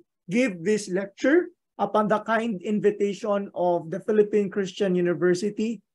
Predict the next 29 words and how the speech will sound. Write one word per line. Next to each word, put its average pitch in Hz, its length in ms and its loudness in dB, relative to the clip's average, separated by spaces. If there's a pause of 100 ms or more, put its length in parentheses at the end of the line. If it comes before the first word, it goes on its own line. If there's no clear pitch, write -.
(320)
headed 208 600 4
by 180 400 8
the 180 80 -2
chairperson 240 920 2
of 170 120 -4
the 202 100 -4
Customs 214 520 2
Administration 185 840 0
Department, 196 680 0 (460)
Professor 233 640 2
Jimsy 208 640 0
Wakawili, 196 800 0 (320)
L 226 180 4
C 226 300 0
B, 240 320 0 (120)
R 202 200 6
E 208 320 -2
B, 208 400 -2
M 196 180 -4
C 185 220 -4
A, 190 160 2 (480)
and 208 160 2
the 208 80 4
Philippine 262 440 2
Society 233 680 0
of - 180 -2
Customs 208 560 0
Administration 190 840 -2
Students, 233 720 -2